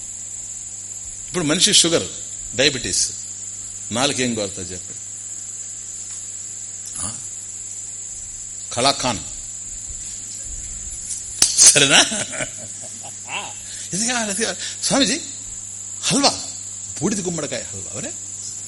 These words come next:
ఏం చేయాలి చివరికి? హల్వా పోతుంది, గుమ్మడికాయ పోతుంది,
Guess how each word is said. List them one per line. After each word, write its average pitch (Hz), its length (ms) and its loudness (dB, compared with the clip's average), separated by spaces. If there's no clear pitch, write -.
ఏం 131 280 6
చేయాలి 180 200 8
చివరికి? 139 420 2
హల్వా 139 240 6
పోతుంది, 165 380 2
గుమ్మడికాయ 143 300 4
పోతుంది, 160 400 0